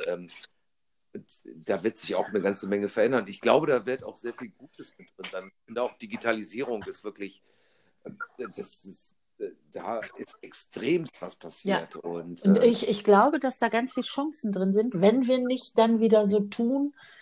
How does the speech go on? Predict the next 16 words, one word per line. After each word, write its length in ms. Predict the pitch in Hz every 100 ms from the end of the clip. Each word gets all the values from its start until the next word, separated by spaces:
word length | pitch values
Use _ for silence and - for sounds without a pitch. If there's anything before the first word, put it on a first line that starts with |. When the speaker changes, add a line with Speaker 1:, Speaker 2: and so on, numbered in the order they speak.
| - _
Speaker 2:
als 200 | 220 208
wär 140 | 214 226
nix 320 | 233 - -
gewesen. 720 | 226 214 214 175 - 135 - -
Da 160 | 190
sind, 260 | 196 202 202
es 300 | 208 208 -
sind 220 | 196 202
wir 60 | 208
ja 100 | 196
manchmal 640 | 196 196 196 190 190 175 -
so 480 | 185 175 185 185 151
als 220 | 185 -
Menschen 360 | 190 196 202 190
auch 140 | 170
so 160 | -